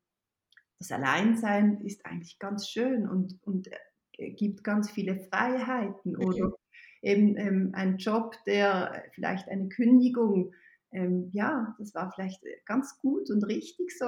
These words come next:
Speaker 1: weil jetzt kann ich mich neu orientieren. Also da steigt dann auch wieder das Energielevel, aber dann in einer positiven Richtung.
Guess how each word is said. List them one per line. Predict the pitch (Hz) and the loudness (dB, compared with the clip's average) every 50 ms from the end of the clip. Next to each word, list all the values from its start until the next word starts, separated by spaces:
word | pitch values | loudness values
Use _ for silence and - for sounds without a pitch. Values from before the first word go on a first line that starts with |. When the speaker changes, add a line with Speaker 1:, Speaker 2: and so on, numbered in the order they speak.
| 233 202 180 | -2 0 0
Speaker 1:
weil | 180 180 185 | 0 0 -2
jetzt | 190 196 - | -2 -4 -4
kann | - 214 196 208 | -6 -4 -4 -4
ich | - - | -4 -6
mich | 208 220 - - | -8 -4 -2 0
neu | 208 196 196 196 196 190 | 0 2 0 0 -2 -4
orientieren. | 196 190 185 175 175 185 185 - - 208 208 214 233 233 220 202 | -2 -2 -2 -2 -2 -4 -8 -10 -6 -4 -2 0 0 0 0 -2
Also | - 202 208 190 196 - - - - _ _ | -2 -4 -6 -8 -10 -10 -14 -20 -20 _ _
da | - 202 202 | -4 -4 -4
steigt | - - - 175 170 190 226 226 - 262 | -4 -4 0 2 2 2 2 0 -2 -2
dann | 247 - | -2 0
auch | - 240 240 - | -2 -2 -2 -2
wieder | 247 247 233 226 - | -4 -4 -4 -6 -6
das | 240 240 - | -6 -6 -4
Energielevel, | - 220 220 220 226 226 - - 226 226 226 220 220 226 214 226 226 - | -2 0 0 0 0 -2 -2 -2 -2 0 0 0 0 0 0 0 0 0
aber | 208 202 202 - - | -2 -4 -6 -6 -6
dann | 196 202 185 | -6 -4 -4
in | 202 196 | -2 -2
einer | 180 185 190 190 - _ - | -2 -2 -4 -4 -6 _ -4
positiven | 220 247 247 254 240 240 - - - - 240 233 | -2 -2 0 -2 -4 -4 -6 -12 -8 -6 -6 -6
Richtung. | 226 185 175 - - - - 185 185 | -6 -10 -14 -18 -18 -14 -12 -12 -12